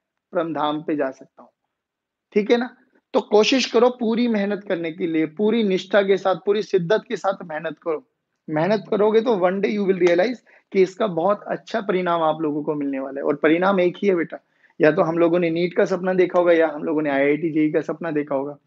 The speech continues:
आईआईटी जेई और नीट सपना देखना कोई बुरी बात नहीं है, but सपने को साकार करना बहुत मुश्किल हो जाता है।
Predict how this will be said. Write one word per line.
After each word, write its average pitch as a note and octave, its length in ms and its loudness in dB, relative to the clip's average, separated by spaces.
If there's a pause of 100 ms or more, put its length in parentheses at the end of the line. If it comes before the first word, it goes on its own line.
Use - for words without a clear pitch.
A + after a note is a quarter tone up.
(400)
आईआईटी E3+ 460 2
जेई F3+ 280 4
और G3 160 4
नीट F#3 380 -6 (380)
सपना F3+ 360 -4
देखना F#3 360 0
कोई G#3+ 140 2
बुरी G#3 240 2
बात G3 240 4
नहीं D#3 160 -8
है, C3 120 -14 (500)
but D#3+ 160 -2
सपने F#3 540 -4
को G#3+ 160 0
साकार F#3 540 0
करना D3 460 -8 (600)
बहुत D3 380 -4
मुश्किल D#3 400 -6
हो D3+ 120 -2
जाता C3+ 320 -4
है। A#2+ 140 -20